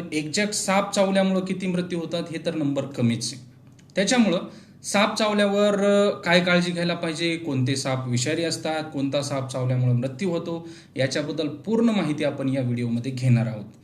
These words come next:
तुम्ही जर चॅनलवर नवीन असाल तर चॅनलला सबस्क्राईब करा, म्हणजे पूर्ण व्हिडिओ तुम्हाला नक्की पाहायला भेटेल. ठीक आहे,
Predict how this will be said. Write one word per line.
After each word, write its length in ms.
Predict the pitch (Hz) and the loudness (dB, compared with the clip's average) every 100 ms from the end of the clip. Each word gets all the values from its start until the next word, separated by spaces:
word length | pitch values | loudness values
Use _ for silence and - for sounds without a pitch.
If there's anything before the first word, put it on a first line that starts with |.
| - - - - | -20 -20 -20 -4
तुम्ही 160 | 127 127 | 2 2
जर 160 | 131 | 2
चॅनलवर 460 | - 131 127 123 120 | -2 0 2 4 4
नवीन 360 | 120 131 185 | 4 4 4
असाल 500 | 196 - 190 202 - | 4 4 2 2 -4
तर 60 | 151 | -8
चॅनलला 460 | - 135 131 123 120 | -4 -2 0 0 0
सबस्क्राईब 520 | 151 131 - 185 185 | -2 -4 2 2 2
करा, 240 | 185 185 185 - - - | 2 0 -2 -8 -20 -4
म्हणजे 300 | 151 202 185 190 - - - | 2 4 4 2 -4 -14 -8
पूर्ण 180 | 175 190 | -2 0
व्हिडिओ 400 | 156 147 147 147 | 0 -2 -2 -2
तुम्हाला 380 | 131 127 170 - - - 120 | 0 0 0 -4 -14 -8 0
नक्की 260 | 123 151 | 0 0
पाहायला 360 | 135 117 123 131 | -2 -2 -2 -2
भेटेल. 380 | 135 113 - - - - - - - | -2 -4 -4 -12 -16 -20 -20 -20 -10
ठीक 100 | 147 | -6
आहे, 360 | 117 - - | -6 -10 -16